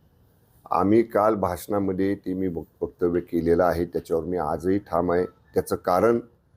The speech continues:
आम्ही जिल्हा समन्वयक म्हणून, उपजिल्हा प्रमुख म्हणून विकास अण्णा शिंदेना आम्ही त्या ठिकाणी पूर्ण नगरपालिका निवडणुकीची जबाबदारी दिली होती.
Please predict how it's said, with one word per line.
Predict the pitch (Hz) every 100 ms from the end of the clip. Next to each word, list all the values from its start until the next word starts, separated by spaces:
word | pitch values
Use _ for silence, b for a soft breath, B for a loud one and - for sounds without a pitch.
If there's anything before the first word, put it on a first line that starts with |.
| _ _ -
आम्ही | 92 110
जिल्हा | 92 92 98 107
समन्वयक | 101 95 98 98 95 101
म्हणून, | 95 101 85 - -
उपजिल्हा | 87 107 92 95 95
प्रमुख | 92 90 92 95
म्हणून | 98 98 - _ _ _ _ -
विकास | 90 - 120 117
अण्णा | 98 95 90
शिंदेना | 87 87 90 92 104 -
आम्ही | 80 92 87
त्या | 92
ठिकाणी | 92 87 95 101
पूर्ण | - 117 127 123
नगरपालिका | 101 101 101 92 92 104
निवडणुकीची | 92 87 87 85 - 120 135
जबाबदारी | 110 98 82 85
दिली | 76 76
होती. | 73 _